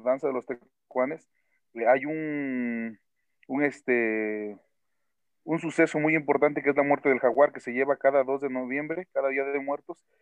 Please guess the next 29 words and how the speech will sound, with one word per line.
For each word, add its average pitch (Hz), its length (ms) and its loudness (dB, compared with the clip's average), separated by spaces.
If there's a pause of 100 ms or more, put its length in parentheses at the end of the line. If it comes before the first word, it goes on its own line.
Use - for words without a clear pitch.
(160)
se 123 260 0
hace, 135 420 0 (120)
eh, 120 300 -4
afuera 135 440 2
o 127 120 -4
en 120 60 -8
la 113 60 -8
explanada 120 360 -6
del 127 100 -6
Panteón 120 340 -8
Municipal 123 460 -4
de 120 80 -4
Acatlán, 135 320 -2 (500)
que 131 140 2
es - 120 -4
el 135 100 2
ritual 131 500 2
máximo 175 760 -2 (560)
de 117 680 -2
esta 120 240 -4
danza. 117 340 -4 (400)
Y 131 100 -2
no 160 180 2
quiere 185 180 2
decir 180 200 -6
que 160 140 0
no 160 120 2
lo 170 120 0
pueda 160 840 2